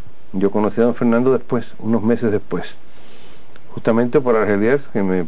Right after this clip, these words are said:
me, me indujo a que fuera a ver a don Fernando. Y entonces, eh, Argeliers me llevó de, cuando triunfó la revolución, me llevó de,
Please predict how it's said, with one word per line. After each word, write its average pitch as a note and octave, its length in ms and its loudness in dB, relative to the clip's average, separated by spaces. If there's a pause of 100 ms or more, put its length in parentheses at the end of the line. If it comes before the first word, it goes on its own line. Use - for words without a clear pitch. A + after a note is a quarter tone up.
me, F#2+ 260 2
me F#2 280 0
indujo A2+ 440 4
a G#2 60 0
que G2 120 -2
fuera G#2+ 380 4
a F#2+ 60 4
ver G#2 120 2
a G#2 60 4
don G2+ 160 2
Fernando. F#2 480 -2 (240)
Y A2 80 -4
entonces, G2 840 0
eh, G#2 200 2
Argeliers G2 340 2
me A2+ 140 4
llevó G#2+ 320 6
de, G#2 140 4
cuando F2+ 520 0
triunfó G2+ 340 2
la A2+ 120 4
revolución, A#2+ 500 2
me A#2+ 80 4
llevó G#2 300 4
de, F#2+ 280 2